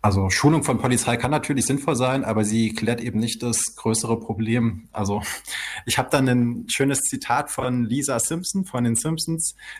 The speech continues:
die sagt, „Ist die Polizei nicht nur eine Schutzmacht zur Erhaltung des Status quo für die reiche Oberschicht?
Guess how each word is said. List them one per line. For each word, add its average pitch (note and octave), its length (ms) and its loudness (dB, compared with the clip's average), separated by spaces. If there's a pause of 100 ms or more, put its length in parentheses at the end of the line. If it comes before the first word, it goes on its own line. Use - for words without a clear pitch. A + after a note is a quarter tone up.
die B2+ 100 2
sagt, B2 480 0 (800)
„Ist - 200 0
die C#3 60 2
Polizei B2+ 600 2
nicht C#3 300 -2
nur C3 260 2
eine B2+ 160 0
Schutzmacht E3 500 -2
zur C3+ 160 0
Erhaltung B2+ 460 0
des - 180 -2
Status A#2+ 400 -2
quo B2 280 -2
für - 160 -6
die C3 80 -4
reiche B2 340 -2
Oberschicht? E3 680 -2